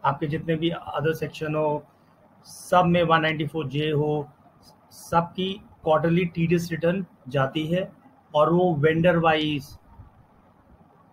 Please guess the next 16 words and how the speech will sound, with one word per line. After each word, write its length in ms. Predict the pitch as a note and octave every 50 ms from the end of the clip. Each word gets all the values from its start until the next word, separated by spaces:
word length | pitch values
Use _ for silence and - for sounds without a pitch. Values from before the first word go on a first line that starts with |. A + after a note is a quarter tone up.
| _ _ _ _ _ _ _ _ _ - D3 C#3
detail 360 | C3+ D#3+ - E3+ E3+ E3+ E3+
भरता 280 | E3 D#3+ D#3+ - E3+
है 340 | D#3+ D#3+ E3 F3 F3 E3+ - - - -
और 340 | D3+ D#3 E3 F#3+ G3+ - - _ _
टीडीएस 340 | - D#3+ D3+ D#3+ E3 D#3+ D#3+
को 320 | - - F#3 G3+ G#3+ G#3 - - _ _ -
upload 460 | D3 - - D#3+ E3 F3 G3+ G#3 - - _ -
करता 260 | C#3 A#2+ - - A#2+
है। 220 | A#2+ B2+ B2+ B2 - _ _ _ _ - - - _ _ _ _ _ _ _ _ _ _ _ -
जैसी 420 | A#2 - D3+ D#3+ E3 E3 F3 G#3
tedious 360 | G3+ - F#3 F#3 F#3+ G3 G3 F#3+
return 300 | F#3 F3 F#3 F#3+ F#3+ F#3
को 100 | F#3 G3
अपलोड 460 | - - D3 - - F#3+ F#3+ F3 -
करता 280 | F#3 F3 E3+ - F3+
है 240 | E3+ F3 G3 G3 G3+